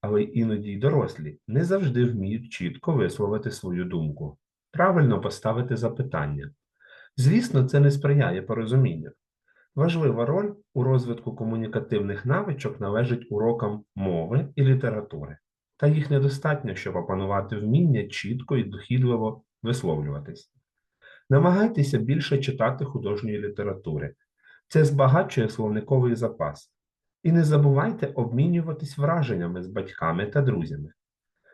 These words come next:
Уміння слухати не менш важливе, ніж уміння говорити.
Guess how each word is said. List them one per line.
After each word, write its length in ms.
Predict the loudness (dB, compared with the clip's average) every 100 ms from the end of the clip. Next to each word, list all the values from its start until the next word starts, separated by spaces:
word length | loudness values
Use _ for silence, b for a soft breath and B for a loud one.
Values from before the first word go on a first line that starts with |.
| b
Уміння 500 | 4 6 6 4 0
слухати 560 | -4 -2 0 0 0 -2
не 120 | -4
менш 340 | -2 0 0 -2
важливе, 520 | -4 -2 -4 -6 -8
ніж 260 | -10 -8
уміння 340 | -4 -4 -2 -2
говорити. 580 | -2 0 -2 -2 -10